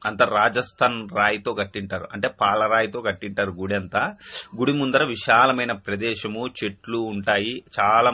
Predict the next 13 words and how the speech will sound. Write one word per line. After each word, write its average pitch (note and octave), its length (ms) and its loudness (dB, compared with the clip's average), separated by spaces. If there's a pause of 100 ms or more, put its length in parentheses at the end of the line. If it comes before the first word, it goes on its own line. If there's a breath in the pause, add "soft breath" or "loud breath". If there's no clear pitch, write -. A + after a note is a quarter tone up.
మంది G#2+ 180 -4
మంగళవారము, A#2 760 4 (100)
శనివారం A2+ 520 2
వచ్చిందంటే A2 640 -2
ఫ్రెండ్స్, B2+ 560 2 (760 soft breath)
ఒక G2+ 100 -2 (240)
జాతర D3 360 6
జరుగుతుంది B2+ 640 -4
గుడి A2 200 -2
దగ్గర. G#2+ 200 0 (440)
అలా A2+ 200 6
ఉంటారు A2+ 340 4
జనాలు, G#2 640 -2